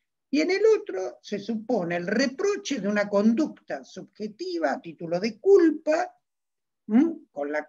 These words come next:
calificación de culpa que establece el Código Civil y Comercial, al administrador de la sociedad.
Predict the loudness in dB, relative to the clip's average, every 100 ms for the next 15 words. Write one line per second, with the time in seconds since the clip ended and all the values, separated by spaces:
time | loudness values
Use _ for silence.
0 | _ -6 -4 -6 -8 -6 -4 0 2 2
1 | -2 -10 -6 0 0 0 -2 -4 -6 -10
2 | -8 -8 -6 -4 -4 -6 -8 -4 -4 -4
3 | -8 -10 -12 -10 -6 -2 2 2 2 -2
4 | 4 4 2 -8 _ _ _ _ 2 4
5 | 6 6 8 8 8 4 2 2 4 6
6 | 4 0 -6 -10 -14 -20 -20 -20 -20